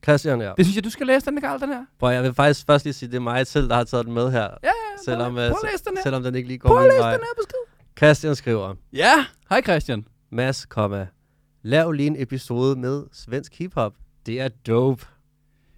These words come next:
Speaker 2: Han har lagt mærke til, at du holder mig nede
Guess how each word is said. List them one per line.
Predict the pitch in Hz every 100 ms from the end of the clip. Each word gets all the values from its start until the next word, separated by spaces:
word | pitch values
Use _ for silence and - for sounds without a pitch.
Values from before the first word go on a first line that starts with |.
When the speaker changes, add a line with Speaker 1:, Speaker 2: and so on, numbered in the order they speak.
| _ _ _
Speaker 2:
Han | - 226 226
har | 240
lagt | 202 170
mærke | 160 151 160
til, | - 160 165 - 180 -
at | 175 156
du | 208
holder | 165 185 180
mig | 170 175
nede | 175 170 170 196